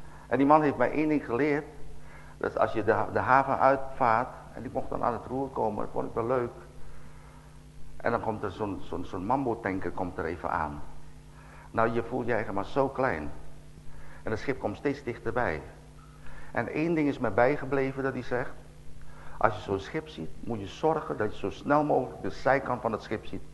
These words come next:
Dan gaat het goed. Dus je vaart altijd tussen de boeien totdat je de waterweg uit bent gevaren. En als je Scheveningen uitvaart,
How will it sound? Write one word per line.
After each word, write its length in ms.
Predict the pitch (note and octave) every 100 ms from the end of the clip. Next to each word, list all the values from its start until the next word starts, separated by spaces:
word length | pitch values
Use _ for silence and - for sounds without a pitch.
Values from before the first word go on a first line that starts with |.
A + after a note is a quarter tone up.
| - - - - - - -
Dan 200 | A#2+ G2 -
gaat 180 | - A2
het 100 | G#2+
goed. 200 | - A2 - - - - - - - - - - - - - - - - - - - - - - - - - - - - - - - -
Dus 260 | A#2+ - - - - -
je 160 | A#2+
vaart 380 | - E3 E3 D#3
altijd 340 | D#3+ D#3+ D#3 D#3
tussen 260 | D#3 D3+ B2
de 60 |
boeien 500 | A2 D3+ E3+ E3+ E3+ - - - - - - - - - -
totdat 360 | D3 - C#3
je 100 | C3
de 80 | A#2
waterweg 520 | A#2 C#3 C#3 A#2 B2 -
uit 200 | C3+ C3
bent 160 | G#2
gevaren. 460 | G#2 - F2 D2 - - - - - - - - - - - - - - - -
En 80 | -
als 120 | G#2
je 60 | G2+
Scheveningen 640 | - C3+ C3 A2+ G#2 F2+
uitvaart, 520 | B2 C3 C3 B2 A#2+